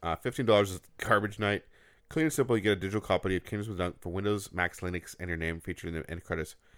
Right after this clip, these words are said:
As a backer, this is the basic tier. Um, going up to the top tier, we have, that's quite a ways down. Um,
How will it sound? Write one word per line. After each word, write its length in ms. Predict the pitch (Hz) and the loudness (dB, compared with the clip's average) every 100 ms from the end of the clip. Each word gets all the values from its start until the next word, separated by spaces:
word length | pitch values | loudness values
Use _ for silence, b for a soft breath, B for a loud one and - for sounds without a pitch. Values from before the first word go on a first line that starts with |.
| - - - | -20 -14 -2
As 160 | 113 | 0
a 40 | 117 | 2
backer, 340 | 95 87 87 | 2 2 0
this 180 | 85 - | -2 -6
is 40 | - | -10
the 100 | 82 | -10
basic 440 | - 78 - - | -6 -6 -6 -14
tier. 420 | - 67 67 60 - _ - - _ _ _ - | -12 -12 -10 -14 -18 _ -20 -20 _ _ _ -10
Um, 840 | 78 80 78 80 80 82 82 85 82 _ _ _ - | -6 -4 -4 -4 -6 -6 -8 -8 -12 _ _ _ -10
going 260 | 90 87 87 | -6 -4 -6
up 160 | - | -8
to 640 | - - 90 90 92 92 92 | -10 -6 -4 -2 -2 0 0
the 80 | 87 | -2
top 400 | - 85 85 - | -4 -4 -4 -6
tier, 600 | - 82 82 82 80 80 - - - - - _ _ | -12 -8 -4 -4 -4 -8 -12 -20 -20 -20 -20 _ _
we 120 | - 78 | -12 -12
have, 720 | - 80 78 78 82 80 - - | -8 -6 -4 -2 -2 -4 -10 -14
that's 180 | 85 - | -14 -14
quite 200 | - 87 | -8 -6
a 20 | |
ways 140 | 80 78 | -6 -6
down. 280 | 80 80 80 _ - - | -6 -8 -10 _ -20 -12
Um, 840 | 82 76 85 90 95 107 107 110 | -10 -6 -6 -6 -6 -8 -10 -12